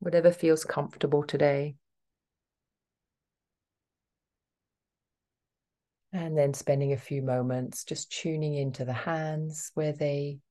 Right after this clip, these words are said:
connect with your body and how the body part feels. So if your hands are on your lap, perhaps your thighs are feeling the sensations from the hands,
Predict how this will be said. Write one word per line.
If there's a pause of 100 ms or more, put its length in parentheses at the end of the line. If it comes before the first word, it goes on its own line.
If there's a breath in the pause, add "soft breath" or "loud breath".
(220)
connect
with
your
body (4000)
and
how
the
body
part
feels. (160)
So
if
your
hands
are (480)
on
your
lap, (640)
perhaps
your
thighs
are
feeling (1600)
the
sensations
from
the
hands,